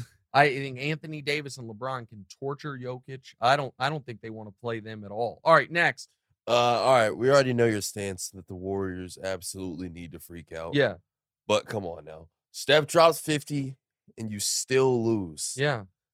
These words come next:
Speaker 1: That's now nine straight losses on the road. Should the Warriors freak out or massively
Speaker 2: They gotta
Speaker 1: freak
Speaker 2: freak
Speaker 1: out?
Speaker 2: out, man. I gotta tell, I, how many times I gotta say this? Steph scored fifty points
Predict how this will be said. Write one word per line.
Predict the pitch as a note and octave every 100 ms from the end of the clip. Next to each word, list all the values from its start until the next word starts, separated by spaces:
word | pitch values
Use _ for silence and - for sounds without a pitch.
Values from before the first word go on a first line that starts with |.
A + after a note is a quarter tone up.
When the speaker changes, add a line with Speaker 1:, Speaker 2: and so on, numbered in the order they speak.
| -
Speaker 1:
That's | A2 -
now | C3+ B2
nine | A2+ D3 D3+
straight | - C#3+ A2
losses | B2 B2+ - G#2+
on | G#2
the | F#2
road. | G2+ G2 D#2+ D2+ _ _ _ _
Should | - G2+
the | G2
Warriors | A#2 C3 B2+ A#2
freak | - - A2+ G#2+
out | A2+ A2 - _
or | F#2+ F#2
massively | F2 G2 A2 G#2+ - F#2+ F2
Speaker 2:
They | D#3
gotta | E3+ G3
Speaker 1:
freak | F#3 F#3+ F#3
Speaker 2:
freak | F#3+
Speaker 1:
out? | G#3+
Speaker 2:
out, | D#3
man. | A2+ A#2+ C#3+ D#3 _ _ _
I | -
gotta | E3+ G#3+ G3
tell, | C3 F3 F#3
I, | E3 D#3
how | E3
many | G#3+
times | G#3+ G3+ F3+
I |
gotta | E3+
say | C#3+ G3+
this? | F3+ A#2 _ _ _ -
Steph | - C4 D4
scored | - D4 D4 G3+ -
fifty | D#4 D#4 - D4 C4
points | G3 A#3 D4+ D4+ C#3+ A2 -